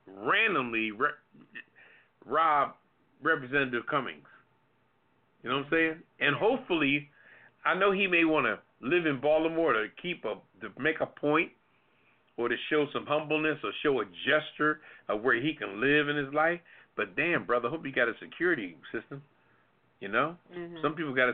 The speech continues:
Speaker 1: security system in, in the cheapest neighborhoods. But if you don't have a security system, brother, I don't know what to tell you.
Speaker 2: Well, you said the security system went off, right?
Speaker 1: Right, because it was a, it was a plant.
Speaker 2: Mm-hmm.
Speaker 1: It was a plant,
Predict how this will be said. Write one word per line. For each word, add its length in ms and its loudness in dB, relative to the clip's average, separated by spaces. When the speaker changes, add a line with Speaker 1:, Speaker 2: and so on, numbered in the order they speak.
Speaker 1:
security 320 0
system 400 -8
in, 20 -6
in 200 -6
the 80 -14
cheapest 320 -4
neighborhoods. 500 -6
But 120 2
if 100 -2
you 80 2
don't 100 2
have 120 2
a 80 -12
security 440 0
system, 320 -8
brother, 200 0
I 100 4
don't 200 0
know 100 -6
what 120 -10
to 180 -8
tell 120 2
you. 160 -10
Speaker 2:
Well, 100 -8
you 160 -10
said 200 -2
the 160 -8
security 540 -2
system 360 -12
went 160 -6
off, 320 -4
right? 240 -8
Speaker 1:
Right, 220 4
because 300 2
it 100 4
was 160 4
a, 600 0
it 40 2
was 180 2
a 120 -2
plant. 340 2
Speaker 2:
Mm-hmm. 280 -18
Speaker 1:
It 260 -14
was 180 -2
a 60 -16
plant, 300 2